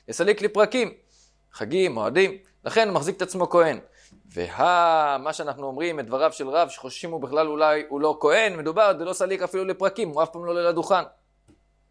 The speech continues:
אז חוששים שהוא באמת התחלל מהכהונה.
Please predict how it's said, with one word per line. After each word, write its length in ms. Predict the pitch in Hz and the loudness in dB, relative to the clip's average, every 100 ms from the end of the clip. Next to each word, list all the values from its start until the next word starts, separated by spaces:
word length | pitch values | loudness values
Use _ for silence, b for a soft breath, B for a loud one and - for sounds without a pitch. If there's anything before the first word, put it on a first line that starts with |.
| _ _ _ _ B B B B - | _ _ _ _ B B B B -2
אז 200 | 196 190 | 0 0
חוששים 380 | 156 143 196 | -6 -6 -8
שהוא 140 | 165 135 | -8 -6
באמת 280 | 131 147 131 | -4 -4 -6
התחלל 320 | - 131 135 | -4 -2 0
מהכהונה. 540 | 131 113 120 117 117 | -2 -4 -4 -4 -6